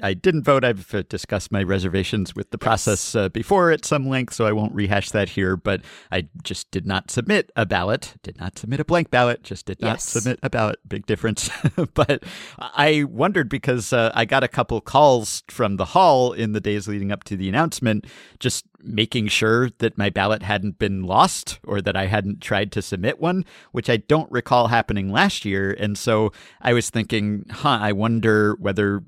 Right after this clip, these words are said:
Speaker 1: they realized that no one got in, they got skunked again, and now they're, like, calling around <laughs> to make sure they didn't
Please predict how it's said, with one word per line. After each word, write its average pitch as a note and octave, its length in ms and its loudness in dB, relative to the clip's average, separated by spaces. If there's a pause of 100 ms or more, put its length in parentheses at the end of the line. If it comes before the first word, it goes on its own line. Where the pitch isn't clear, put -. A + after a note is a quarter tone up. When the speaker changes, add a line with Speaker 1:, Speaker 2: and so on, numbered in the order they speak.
(100)
Speaker 1:
they G#2 140 0
realized A#2+ 500 2
that G#2+ 200 0 (140)
no A2 200 0
one A2 140 2
got G2 220 0
in, A2 360 0
they G2 120 -2
got G2+ 200 0
skunked - 320 -4
again, G#2 360 0
and G2+ 560 -6
now A2+ 220 2
they're, A2 200 -2
like, G#2 200 -6
calling G#2+ 340 2
around G#2+ 340 0
<laughs> - 80 -4
to - 60 2
make D3 200 0
sure C3+ 240 -2
they A#2+ 140 -2
didn't B2 260 -6